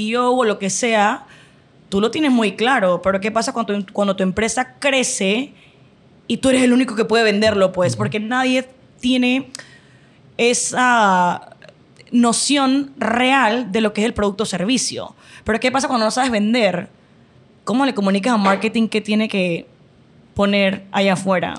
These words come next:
Speaker 2: Claro.
Speaker 1: ¿Cómo hablas con tus clientes? ¿Cómo alineas producto, marketing y las ventas? ¿Cómo eso pega de vuelta entonces con las tablas de Excel, verdad?
Speaker 2: Sí.
Speaker 1: Entonces eso es lo que quiere decir ese punto.
Speaker 2: Total.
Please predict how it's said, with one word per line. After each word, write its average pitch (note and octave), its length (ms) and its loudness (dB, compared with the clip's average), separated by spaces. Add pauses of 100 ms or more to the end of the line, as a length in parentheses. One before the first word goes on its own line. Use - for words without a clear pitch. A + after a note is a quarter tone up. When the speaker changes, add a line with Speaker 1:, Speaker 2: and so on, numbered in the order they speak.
Speaker 2:
Claro. A2 320 -2 (400)
Speaker 1:
¿Cómo B3 480 2
hablas B3+ 240 2
con G3+ 160 0
tus F#3+ 120 -2
clientes? F3 560 -2
¿Cómo A3+ 260 0
alineas C4+ 560 0
producto, B3+ 680 -2
marketing A#3 440 -2
y G#3+ 80 0
las F3+ 120 -2
ventas? F#3 640 -4 (100)
¿Cómo A#3 240 -2
eso A#3 220 -4
pega A#3+ 240 0
de A3 80 2
vuelta G#3 260 0
entonces A3 240 -6
con G3+ 120 -6
las F3 100 -8
tablas G#3+ 280 2
de - 20 4
Excel, F#3 420 0
verdad? F#3 420 2
Speaker 2:
Sí. - 100 -4 (260)
Speaker 1:
Entonces F#3+ 280 -2
eso F#3+ 120 -2
es A3 40 -2
lo F#3 40 -4
que F#3 100 -2
quiere G3 180 -2
decir F3 200 -2
ese E3+ 100 -4
punto. E3+ 400 -6
Speaker 2:
Total. A#2+ 420 -4